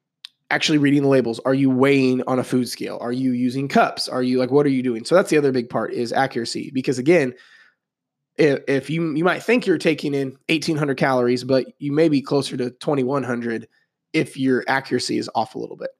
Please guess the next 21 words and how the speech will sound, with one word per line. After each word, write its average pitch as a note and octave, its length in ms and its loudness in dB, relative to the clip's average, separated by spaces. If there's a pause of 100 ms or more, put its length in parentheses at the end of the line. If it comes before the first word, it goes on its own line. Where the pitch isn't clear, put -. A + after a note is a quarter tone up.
(640)
It's - 120 -2
like, A#3 120 4
imagine G#3+ 300 2
shooting G3 240 0
a C#3 40 0
gun, C3 320 2
like, A#2+ 120 -6
at B2 120 0
a A2 40 -6
target C3+ 320 0
range, D#3 400 -6 (300)
and, C#3+ 140 -6
like, A#2+ 160 -6
your E3+ 120 4
scope E3 400 2
is B2 120 -4
dialed C3+ 460 2
in B2+ 220 2
on A#2+ 180 -8
that A#2+ 280 -6 (260)
bullseye, B2 560 -2